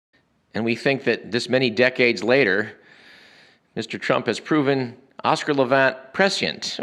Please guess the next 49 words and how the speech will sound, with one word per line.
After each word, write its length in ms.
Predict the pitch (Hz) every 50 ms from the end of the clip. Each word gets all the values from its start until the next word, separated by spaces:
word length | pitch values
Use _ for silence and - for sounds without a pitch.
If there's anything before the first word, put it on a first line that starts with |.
| - -
<laughs> 120 | - -
with 180 | 156 143 - -
his 280 | 143 123 120 - -
remark 520 | 127 120 - 117 - 127 117 104 - - -
that 200 | 104 92 92 104
anyone 320 | 101 104 104 104 104 98
who 60 | 95
has 260 | 95 104 98 95 92
Roy 240 | 95 101 98 95 95
Cohn 260 | 95 - 95 92 90
for 140 | - - 90
an 60 | 85
attorney 380 | 82 82 - 175 90 82 82 90
can't 360 | - - - 82 82 - -
be 120 | 87 85 76
all 180 | 73 76 78
good. 440 | 82 82 92 87 76 73 76 80 78 _ _ _ _ _ _ _ _ _ _ _ _ _ _ _ _ _ _ _ -
To 60 | 135
quote 240 | - 196 202 202 196
from 140 | 175 151
a 60 | 135 131
Washington 540 | 135 143 - 165 - 160 131 - 139 117
Post 440 | 113 - - 165 131 107 95 - - -
article 600 | - 117 120 110 101 101 - - 62 53 - - - - _ _ _ _ - _ _ _ -
about 340 | 82 76 82 76 73 - -
Donald 320 | 85 78 80 73 80 80
Trump, 320 | - - 101 117 147 - - - _ _ _ _ _ _ _ _ _ _ _ _ _ _ _ _ _ _ _ _ _ _ _ _ _ -
"Trump 260 | - 180 185 180 147
brings 260 | 151 165 170 151 -
to 100 | - 143
Washington 560 | 131 131 139 147 143 - 143 131 127 139 135
a 60 | 123
leadership 520 | 113 117 139 147 139 131 117 - - - -
style 500 | - - - 127 123 127 127 135 143 135
built 280 | 107 120 127 139 -
on 100 | 127 117
his 140 | 113 107 -
father's 400 | - - 123 127 120 120 113 113
success 600 | - - 101 - - - - 135 139 147 - -
in 80 | 120 101
the 80 | 98
rough 280 | 95 104 117 131 - -
and 140 | 107 95 -
tumble 340 | - 131 123 123 120 113 104
world 300 | 101 113 120 117 - 95
of 80 | 80
developing 480 | 82 78 85 98 110 117 - 113 98 92
apartment 480 | 82 - - 117 117 - - 101 87
buildings 520 | - 101 104 101 98 104 110 107 101 -